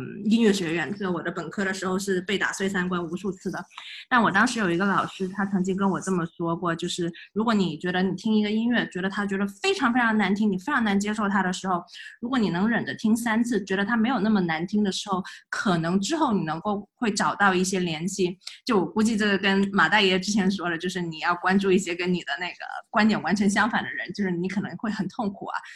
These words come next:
但是，嗯，我还是一个比较理想化的人吧，我觉得我在这样的一个历程当中，虽然它不是一个很愉悦的这样的一个历程，但是它确实会让我就是看到很多不同的东西，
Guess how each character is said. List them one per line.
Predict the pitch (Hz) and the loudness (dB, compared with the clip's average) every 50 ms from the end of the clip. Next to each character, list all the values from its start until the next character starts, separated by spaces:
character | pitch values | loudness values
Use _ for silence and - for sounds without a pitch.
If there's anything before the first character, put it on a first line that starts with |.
| - - - | -18 -10 -4
但 | 220 208 | -2 -2
是， | 208 208 202 185 180 180 180 - - _ _ - - | -2 0 0 -2 -2 -2 -6 -14 -20 _ _ -8 -4
嗯， | 175 160 147 151 151 175 - - _ _ _ _ | -4 -4 -4 -4 -6 -10 -12 -14 _ _ _ _
我 | - 190 175 | -2 0 0
还 | - - 196 | 2 2 2
是 | 196 226 247 | 2 2 2
一 | 208 | 0
个 | 220 | -2
比 | 214 - 160 | 0 0 2
较 | 151 170 | 2 4
理 | 190 185 185 233 | 4 2 2 2
想 | - - - - | 2 0 0 -2
化 | - - 196 170 | 0 2 2 2
的 | 160 147 | 2 -2
人 | 127 113 - 107 | -6 -8 -10 -10
吧， | - - - | -12 -10 -10
我 | 156 | -10
觉 | 165 175 180 | -8 -4 -4
得 | 190 190 | -2 -2
我 | 175 | -2
在 | 165 190 202 | 0 0 0
这 | 196 233 | 0 2
样 | 220 208 | 2 2
的 | 190 180 | 2 0
一 | 175 175 175 | -2 -2 -2
个 | 196 190 180 170 | -2 -4 -4 -4
历 | 175 226 220 | -4 -4 -4
程 | 190 - 196 175 170 | -4 -4 -4 -4 -2
当 | 175 180 185 190 | -2 -2 -2 -2
中， | 190 185 196 196 - - - - | -4 -6 -8 -10 -14 -20 -20 -14
虽 | - - 269 | -4 0 4
然 | 247 226 226 | 4 4 4
它 | 233 247 233 220 | 2 0 -2 -2
不 | 226 - 196 | -2 -4 -6
是 | 196 208 226 | -6 -4 -2
一 | 208 196 | -2 -2
个 | 196 196 202 185 175 165 151 | -2 -4 -4 -4 -2 -2 -4
很 | 165 - - 196 165 160 156 156 | -4 -6 -4 -4 -4 -4 -4 -4
愉 | 180 | -2
悦 | 233 330 381 339 214 | 0 2 2 2 2
的 | 185 156 147 | 2 -2 -2
这 | 180 | 0
样 | 175 175 175 | 0 0 0
的 | 165 | -2
一 | 156 160 | -4 -4
个 | 170 175 | -4 -2
历 | 180 185 175 | -2 -2 -2
程， | - - 180 156 190 - - - - _ - | -2 -4 -10 -12 -14 -16 -20 -20 -18 _ -4
但 | 254 254 | -4 -2
是 | 262 240 | -2 -2
它 | 226 220 233 220 | -4 -2 -2 -2
确 | 233 - 254 | -2 -2 -4
实 | 220 - - - | -4 -4 -4 -4
会 | - 214 202 | -2 0 0
让 | 208 214 214 202 185 180 175 | 2 4 4 2 2 0 -2
我 | 160 147 135 101 - | -4 -4 -4 -6 -6
就 | - - 208 | -6 -8 -8
是 | 196 202 | -8 -8
看 | 190 - - 214 | -8 -6 -2 0
到 | 202 190 180 | 2 2 2
很 | 180 185 160 | 0 -2 -4
多 | 156 175 | -6 -6
不 | 185 - 269 - | -6 -4 -4 -4
同 | - 180 170 165 | -2 -4 -4 -4
的 | 170 160 | -4 -4
东 | 170 165 175 196 | -4 -2 -4 -2
西， | 196 190 190 | -2 -2 -4